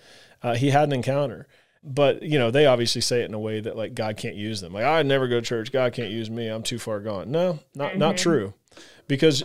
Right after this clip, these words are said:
Speaker 1: you're not trying to snuff out the very thing that he would use you for. And so, man, it is interesting, and I'm sure it was purposeful,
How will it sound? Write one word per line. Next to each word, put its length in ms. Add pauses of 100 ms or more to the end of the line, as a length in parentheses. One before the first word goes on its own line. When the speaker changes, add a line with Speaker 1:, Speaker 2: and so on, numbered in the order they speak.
Speaker 1:
you're 240
not 220
trying 240
to 60
snuff 260
out 160
the 60
very 380
thing 300
that 140
he 100
would 160
use 300
you 80
for. 320 (480)
And 120
so, 300 (260)
man, 160
it 120
is 180
interesting, 560
and 100
I'm 60
sure 260
it 60
was 140
purposeful, 600